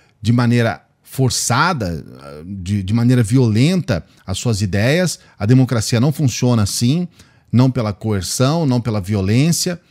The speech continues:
A democracia não tem absolutamente nada a ver com esse tipo de postura.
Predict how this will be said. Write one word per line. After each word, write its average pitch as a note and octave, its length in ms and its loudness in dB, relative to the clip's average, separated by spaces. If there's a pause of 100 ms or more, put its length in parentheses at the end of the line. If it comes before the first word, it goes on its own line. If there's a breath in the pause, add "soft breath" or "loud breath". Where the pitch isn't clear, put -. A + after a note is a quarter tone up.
(340 soft breath)
A F#2+ 80 -6
democracia A#2+ 840 0 (220 soft breath)
não B2+ 180 4
tem C3 160 -2
absolutamente A#2+ 560 -4
nada C#3+ 360 -2
a A#2+ 40 -4
ver A#2 180 -2
com - 100 -6
esse - 120 -6
tipo A#2+ 140 -2
de A#2+ 100 -2
postura. F#3 600 0